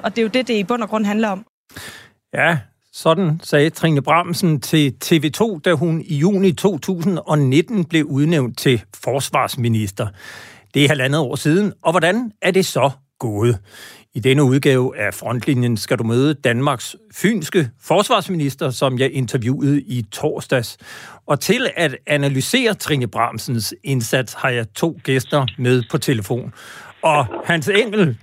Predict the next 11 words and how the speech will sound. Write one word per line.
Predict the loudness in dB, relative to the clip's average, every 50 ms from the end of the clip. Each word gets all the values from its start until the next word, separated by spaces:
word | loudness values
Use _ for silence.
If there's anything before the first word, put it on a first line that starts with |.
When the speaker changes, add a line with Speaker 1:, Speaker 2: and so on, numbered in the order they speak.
| -6 -2
Speaker 2:
du | 0 2 2 2
er | 4 4 4 4 2
tidligere | -2 -6 -4 -2 0 4 4 4 4 4 0
konservativ | 0 -4 -6 -2 0 0 2 2 2 0 0 -2 -2 -2 -2
forsvarsminister | 0 0 0 0 2 0 0 0 0 0 -2 -2 0 -2 -4 -2 -2
og | 0 0 0 0
i |
dag | 2 2 0 0 0 -2
politisk | -4 -4 -2 -2 -2 -2 -2 -4 -6 -6
analytiker | -4 -2 0 0 0 0 -2 -2 0 0 0 0
på | 0 -2 -4 -4 -2 -4